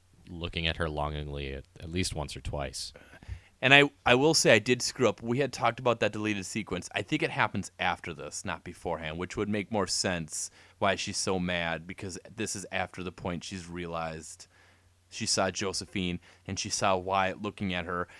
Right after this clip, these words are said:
Speaker 2: I don't think with love, just really confusion.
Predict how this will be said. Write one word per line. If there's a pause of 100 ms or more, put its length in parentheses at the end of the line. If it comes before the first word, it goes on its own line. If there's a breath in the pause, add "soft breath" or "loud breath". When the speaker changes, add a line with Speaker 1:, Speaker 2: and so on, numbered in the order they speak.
(160 loud breath)
Speaker 2:
I
don't
think
with
love,
just
really
confusion.